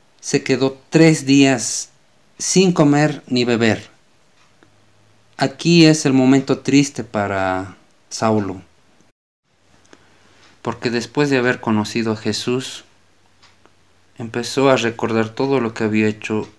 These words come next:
por lo que había creído que estaba bien. Recordó a Esteban, a todos los santos que había perseguido y asesinado.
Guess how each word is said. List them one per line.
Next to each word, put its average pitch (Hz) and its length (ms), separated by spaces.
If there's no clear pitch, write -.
por 107 220
lo 107 200
que 113 100
había 117 300
creído 113 320
que 110 80
estaba 107 320
bien. 107 420
Recordó 113 460
a 123 60
Esteban, 120 680
a 117 80
todos 131 280
los 113 140
santos 117 320
que - 140
había 101 600
perseguido 110 640
y 98 500
asesinado. 101 800